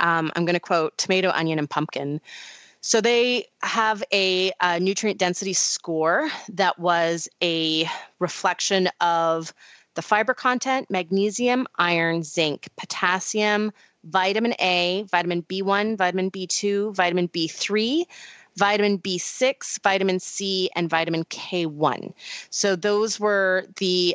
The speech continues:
um, nutrients. They, um, they then got their nutrient density score based on those.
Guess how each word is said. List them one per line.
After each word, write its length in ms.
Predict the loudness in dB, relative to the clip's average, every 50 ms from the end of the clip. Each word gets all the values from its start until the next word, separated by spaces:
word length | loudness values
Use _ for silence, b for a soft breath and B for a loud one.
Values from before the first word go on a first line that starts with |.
| 0 0
um, 440 | 0 2 2 2 2 2 0 0 -2 b b b b b b _
nutrients. 580 | 0 2 2 2 2 2 2 0 0 -2 -6 -2
They, 400 | 0 0 2 2 2 2 2 0 -2 -4 _ 0
um, 640 | 2 2 4 2 2 2 0 -2 -4 -6 -8 -10 -14 _ _ _ _ _ _ _ _ _ _ _ _ _ _ _ _ _ -18 -18 -18 _ -8 -2
they 560 | 0 2 2 2 2 2 2 0 0 -2 -2 -2
then 280 | 0 2 2 2 0 0 0
got 240 | 0 0 0 0 2
their 180 | 2 2 4
nutrient 320 | 4 2 2 2 2 2 2
density 300 | 0 0 0 -2 -2 -2
score 340 | -2 0 0 2 2 0
based 320 | 0 0 0 0 0 0 2
on 160 | 2 2 2
those. 480 | 2 2 0 0 0 -2 -2 -4 -4